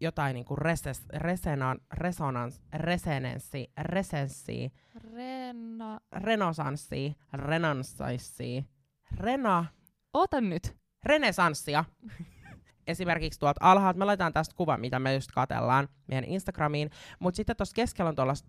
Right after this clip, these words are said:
Speaker 1: tosi lapsiystävällistä, mut kuitenkin juhlavaa, mut silti striittiä. Kyllä mä niinku pidän.
Speaker 2: Kyllä, että tähän on hirveästi,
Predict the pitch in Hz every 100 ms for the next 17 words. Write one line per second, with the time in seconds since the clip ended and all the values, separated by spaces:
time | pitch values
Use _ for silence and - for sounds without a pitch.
0 | _ - 220 - 156 - _ 185 254 -
1 | - 180 156 147 143 143 143 143 - 139
2 | - _ 156 151 - 226 254 214 147 135
3 | 131 131 127 - _ _ _ _ 170 262
4 | 254 185 147 131 131 127 127 - _ -
5 | 165 214 185 156 - 202 208 160 _ 147
6 | 139 135 139 - _ - 196 196 180 170
7 | - 185 151 80 147 - _ _ 226 208
8 | 196 214 220 220 262 285 220 202 196